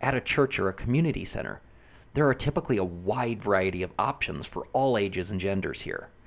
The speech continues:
Your kids need to understand that there's a balance.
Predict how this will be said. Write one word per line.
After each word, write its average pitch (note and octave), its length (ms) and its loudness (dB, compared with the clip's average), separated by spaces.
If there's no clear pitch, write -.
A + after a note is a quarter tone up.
Your C3+ 120 4
kids C#3 360 0
need C3+ 440 4
to C3 120 0
understand B2 520 2
that G2 160 -2
there's C#3 200 0
a C3+ 60 0
balance. - 640 -2